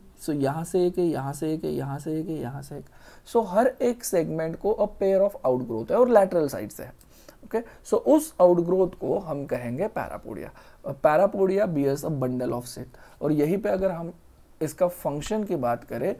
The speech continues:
तो parapodia जो होता है, वो लोकोमोशन में इन्हें मदद करता है। ओके, so basically किस में मदद करता है ये?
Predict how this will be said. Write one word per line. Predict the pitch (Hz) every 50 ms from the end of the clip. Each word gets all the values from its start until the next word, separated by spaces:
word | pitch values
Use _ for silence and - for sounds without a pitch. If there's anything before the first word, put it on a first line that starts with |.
| - - - - -
तो | 151 151 151 -
parapodia | 143 131 127 135 156 170 - 175 156 156 151 156 151 156
जो | 156 151 139
होता | 131 120 - - 101 117
है, | 123 143
वो | 156 165 185 202
लोकोमोशन | 190 156 139 131 123 127 131 - 160 156 147 143 147 135 - 151 151 156
में | 160 180 190 170
इन्हें | 123 113 104
मदद | 95 82 - 104 - -
करता | - - - - - -
है। | - - - - - - _ - - - - -
ओके, | - 123 - 196 240 247 - - - - - - - - - - -
so | 143 143 131 - 139
basically | 127 120 247 - - - 139 135 151
किस | - 135 120 - 156
में | 147 143
मदद | 139 139 143 139 139
करता | - 127 143 147 147
है | 139 147 156
ये? | 165 190 269 381 381